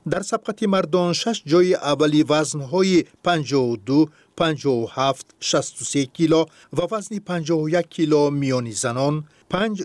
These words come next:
جای اولی وزن‌های شصت و نه، هفتاد و پنج، هشتاد و یک کیلو بین مردان، چهار جای اولی وزن‌های نود و یک، جمعی نود و یک کیلو میانی مردان و پنجاه و هفت، شصت،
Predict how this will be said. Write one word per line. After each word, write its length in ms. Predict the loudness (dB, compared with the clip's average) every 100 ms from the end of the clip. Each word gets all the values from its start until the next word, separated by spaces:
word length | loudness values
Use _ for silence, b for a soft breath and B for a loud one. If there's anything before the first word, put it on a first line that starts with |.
| -4
جای 380 | 2 4 4 0
اولی 380 | 0 2 2 2
وزن‌های 600 | 2 0 0 -6 -2 0
شصت 400 | -2 -2 -2 -2
و 60 | -4
نه، 200 | 0 -2 -2 b b
هفتاد 400 | -4 -2 0 0
و 60 | 0
پنج، 400 | -2 0 0 -6 b b
هشتاد 400 | -4 0 0 0
و 40 |
یک 240 | 0 0 0
کیلو 380 | 0 2 4
بین 360 | 2 0 0 -2
مردان، 560 | -4 -4 0 2 2 -4 b _
چهار 300 | -2 0 0
جای 300 | 0 0 0
اولی 500 | -2 0 0 0 0
وزن‌های 640 | 0 0 -2 -8 _ 0 2
نود 380 | 0 2 2 2
و 60 |
یک، 260 | 0 0 0 -6 b
جمعی 460 | -4 0 0 0 0
نود 360 | 2 2 2 2
و 20 |
یک 260 | -2 -2
کیلو 440 | -2 0 4 4 2
میانی 400 | 0 0 0 -2
مردان 540 | -2 -2 0 0 0 -2 b b
و 100 | -6
پنجاه 440 | -4 -4 -4 2 2
و 140 | 2
هفت، 560 | 0 0 0 -2 -12 -8
شصت، 540 | -6 -2 -2 -2 -6